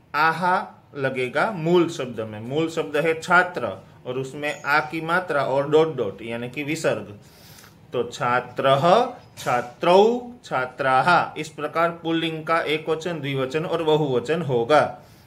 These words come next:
और meaning क्या होगा? छात्रः यानी कि एक छात्र पुल्लिंग,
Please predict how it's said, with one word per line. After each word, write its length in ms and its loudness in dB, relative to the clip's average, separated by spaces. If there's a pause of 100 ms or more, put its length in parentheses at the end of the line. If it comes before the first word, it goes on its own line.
(120)
और 120 -4
meaning 320 -2
क्या 180 2
होगा? 520 2 (480)
छात्रः 800 4
यानी 260 -6
कि 260 -10
एक 320 -6
छात्र 460 -2
पुल्लिंग, 580 -2